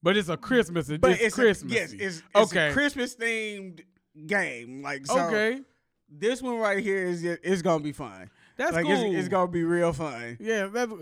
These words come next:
Speaker 2: So
Speaker 1: and then that's something we can, like you said, like, it could be used for
Speaker 2: Yeah.
Speaker 1: anything. Like, we just like, "Hey,
Speaker 2: Yeah.
Speaker 1: let's come up with some games for somebody's birthday."
Speaker 2: Yeah.
Speaker 1: And so it'd be about that person.
Speaker 2: Yeah.
Speaker 1: Like, th-, that would be, th-, that's
Speaker 2: And so,
Speaker 1: dope,
Speaker 2: like,
Speaker 1: man. That's
Speaker 2: I, I
Speaker 1: dope.
Speaker 2: just feel like this game is gonna be really cool.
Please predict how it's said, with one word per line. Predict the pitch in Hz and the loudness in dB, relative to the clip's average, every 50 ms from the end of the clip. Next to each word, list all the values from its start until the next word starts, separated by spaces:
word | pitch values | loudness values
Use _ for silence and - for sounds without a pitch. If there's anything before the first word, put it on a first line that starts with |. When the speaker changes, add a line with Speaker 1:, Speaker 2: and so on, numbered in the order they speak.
| 156 - | -14 -6
Speaker 2:
So | 160 202 | -2 0
Speaker 1:
and | 226 262 | 2 2
then | 262 254 | 2 0
that's | 262 269 262 | -2 -2 -2
something | 277 262 247 226 226 | -2 -4 -4 -4 -4
we | 254 233 | -6 -4
can, | - 247 226 214 208 | -4 -4 -6 -4 -4
like | 208 208 208 | -6 -8 -8
you | 202 | -10
said, | 190 220 220 | -10 -8 -8
like, | 208 196 202 | -6 -6 -6
it | 214 | -6
could | 185 202 | -8 -10
be | 190 202 | -10 -10
used | 202 214 180 190 | -10 -10 -6 0
for | 226 | 4
Speaker 2:
Yeah. | 330 523 | 4 4
Speaker 1:
anything. | 453 - 240 240 | 4 4 2 0
Like, | 226 214 220 | 0 0 0
we | 233 226 | 0 -2
just | 214 214 | -4 -4
like, | - - 254 | -4 -2 0
"Hey, | 294 302 247 247 | 0 2 2 2
Speaker 2:
Yeah. | 233 | 0
Speaker 1:
let's | 220 226 220 | -2 -4 -4
come | - 233 226 | -4 -4 -4
up | 226 214 | -4 -6
with | 226 226 - | -6 -8 -8
some | 233 | -8
games | 202 220 226 226 202 | -6 -6 -6 -6 -6
for | 202 | -10
somebody's | 190 - 226 220 214 214 214 220 214 | -10 -10 -8 -6 -4 -4 -4 -6 -6
birthday." | 175 156 226 277 262 190 - 165 143 120 107 113 185 | -2 -2 -2 -2 -2 -4 -4 -4 -4 -4 -6 -8 -4
Speaker 2:
Yeah. | 254 294 339 285 - | 0 0 0 2 2
Speaker 1:
And | 170 175 185 | 2 2 4
so | 202 190 | 4 4
it'd | 196 196 | 4 4
be | 185 208 214 | 4 2 2
about | 208 185 208 208 208 185 | 2 4 4 2 2 2
that | 226 220 214 180 | 0 -2 -2 -2
person. | - 233 254 277 247 - - 156 147 143 | -2 -2 0 0 0 -2 -4 -6 -6 -2
Speaker 2:
Yeah. | 285 294 - | 2 4 4
Speaker 1:
Like, | 190 208 180 | 4 4 2
th-, | 190 208 185 | -2 -8 -6
that | 190 240 381 466 | -4 -2 0 0
would | 415 339 | 0 0
be, | 330 320 | 0 -2
th-, | 294 330 320 - | -2 -4 -8 -8
that's | 254 330 539 | -4 -4 -4
Speaker 2:
And | - - | -2 0
so, | 269 285 277 233 190 | 2 4 4 4 4
Speaker 1:
dope, | 170 175 | 2 2
Speaker 2:
like, | 170 170 175 | 2 2 2
Speaker 1:
man. | 202 | 2
That's | 226 262 233 220 220 | 2 2 2 2 2
Speaker 2:
I, | 254 240 | 4 4
I | 202 | 4
Speaker 1:
dope. | 160 143 | 4 2
Speaker 2:
just | 208 202 160 170 | 0 -2 -2 -2
feel | 185 180 | -2 -2
like | 175 175 165 160 143 127 - _ _ _ | -2 -2 -2 -4 -4 -8 -14 _ _ _
this | 160 147 139 143 165 185 185 175 | -20 -20 -10 -6 -4 -4 -4 -4
game | 156 175 175 170 170 165 160 | -4 -4 -2 -2 -2 -2 -4
is | 147 139 | -6 -6
gonna | 156 143 143 143 | -6 -6 -4 -4
be | 143 143 | -4 -4
really | 139 139 143 143 143 147 | -4 -2 -4 -4 -4 -6
cool. | 135 156 147 147 151 147 147 | -6 -6 -6 -6 -6 -8 -10